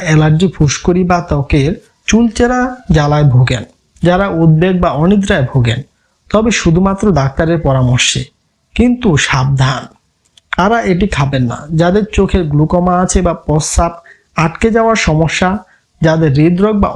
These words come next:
অনিয়মিত হার্টবিট আছে, গর্ভবতী বা বুকের দুধ খাওয়ানো মায়েরা ডাক্তারের অনুমতি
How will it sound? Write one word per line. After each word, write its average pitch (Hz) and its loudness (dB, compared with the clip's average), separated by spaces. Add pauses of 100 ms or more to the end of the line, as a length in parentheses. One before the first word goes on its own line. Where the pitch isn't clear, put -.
অনিয়মিত 185 2 (140)
হার্টবিট 143 2 (100)
আছে, 185 -2 (500)
গর্ভবতী 190 2 (100)
বা 151 0
বুকের 160 0
দুধ 175 2 (100)
খাওয়ানো 165 0
মায়েরা 160 0 (440)
ডাক্তারের 208 0
অনুমতি 175 2